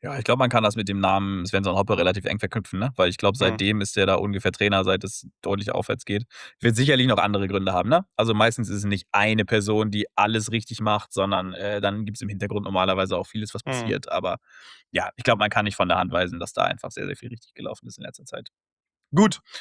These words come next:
Speaker 1: Und bei den Herren, ich ge-, geb einfach wieder eine freche, f-, fre-, freche Prediction.
Speaker 2: Freche.
Speaker 1: Äh, und <laughs> du darfst dann einmal sagen, ob, äh, du das ähnlich siehst oder nicht.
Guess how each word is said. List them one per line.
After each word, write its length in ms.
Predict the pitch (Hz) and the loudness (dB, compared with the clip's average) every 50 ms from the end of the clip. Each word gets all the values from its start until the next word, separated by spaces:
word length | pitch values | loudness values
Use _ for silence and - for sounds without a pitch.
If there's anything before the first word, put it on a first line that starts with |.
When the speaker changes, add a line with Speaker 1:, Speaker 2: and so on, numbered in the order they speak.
| - - - - _ _ | -18 -18 -20 -20 _ _
Speaker 1:
Und 360 | - 156 170 180 185 185 - - _ - | 4 4 6 6 4 2 -2 -12 _ -8
bei 380 | 127 127 127 131 143 147 151 139 | 0 2 4 6 6 4 4 2
den 280 | 131 131 135 135 127 | 0 0 0 0 0
Herren, 640 | 117 - - 175 190 190 147 120 120 147 180 226 320 - _ _ _ _ _ _ _ _ _ _ _ - | -2 -2 0 2 2 2 2 0 0 0 -2 -2 -4 -8 _ _ _ _ _ _ _ _ _ _ _ -4
ich 240 | 135 135 - - - | -4 -4 -4 -4 -6
ge-, 360 | - 127 117 135 131 156 170 165 | -4 -4 -2 2 2 2 2 2
geb 200 | 156 156 170 165 | 2 0 2 2
einfach 220 | 170 165 165 156 | 2 2 2 2
wieder 160 | 147 151 147 143 | 2 2 0 0
eine 100 | 143 131 | 0 0
freche, 260 | - 143 143 - 135 127 | 0 0 0 0 -4 -6
f-, 220 | - - - - - - | -6 -18 -16 -16 -14 -14
fre-, 380 | 123 - - - - - - - | -14 -16 -12 -8 -6 -6 -6 -4
freche 360 | - - 147 160 - - 151 | -2 2 2 2 2 2 -2
Prediction. 440 | 131 - 120 110 123 147 - - - | -4 -2 -2 0 0 -2 -2 -4 0
Speaker 2:
Freche. 340 | 131 175 165 - - 120 110 - - _ _ _ - | 0 0 0 0 -2 -6 -6 -6 -14 _ _ _ 0
Speaker 1:
Äh, 400 | 113 117 120 117 117 117 117 110 - | 4 4 6 6 6 6 4 4 2
und 320 | - 127 123 - - - - | 0 -4 -2 -2 -6 -8 -8
<laughs> 200 | - _ _ - | -10 _ _ -4
du 100 | 135 135 | 2 4
darfst 200 | 151 139 131 - | 4 4 4 4
dann 100 | 135 123 | 4 4
einmal 260 | 107 120 123 120 117 | 6 6 6 4 4
sagen, 500 | 110 117 107 117 123 123 123 117 110 107 - | 6 6 6 6 6 4 2 -2 -4 -2 2
ob, 240 | - 110 117 - _ - | 2 0 0 0 _ -4
äh, 240 | - 104 107 107 - | -2 0 0 0 0
du 80 | 123 120 | 0 0
das 160 | 117 104 98 | 0 0 0
ähnlich 240 | 120 131 135 135 123 | 0 0 0 -2 -2
siehst 180 | - 131 - - | -4 -6 -4 0
oder 140 | 117 110 | 0 0
nicht. 240 | 113 131 180 - _ | 0 0 -4 -6 _